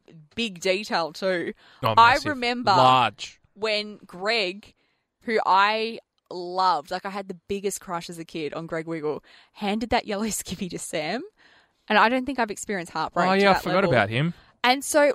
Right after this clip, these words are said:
Speaker 1: when I saw that, I genuinely felt so sad for all these kids who were losing, like, their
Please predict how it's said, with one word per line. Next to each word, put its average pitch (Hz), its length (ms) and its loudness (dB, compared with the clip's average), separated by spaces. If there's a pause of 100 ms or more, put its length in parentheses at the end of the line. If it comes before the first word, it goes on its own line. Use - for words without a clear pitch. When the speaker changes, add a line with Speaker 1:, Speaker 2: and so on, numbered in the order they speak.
Speaker 1:
when 285 240 -2
I 508 180 -4
saw 330 540 0
that, 160 500 -6 (420)
I 294 100 -2
genuinely 466 720 -2
felt 320 340 2
so 277 300 -2
sad 202 400 -4
for 277 160 -6
all 247 120 0
these 214 240 -2
kids - 420 -8
who 311 80 0
were 262 80 6
losing, 226 460 0
like, 247 240 2
their 196 200 2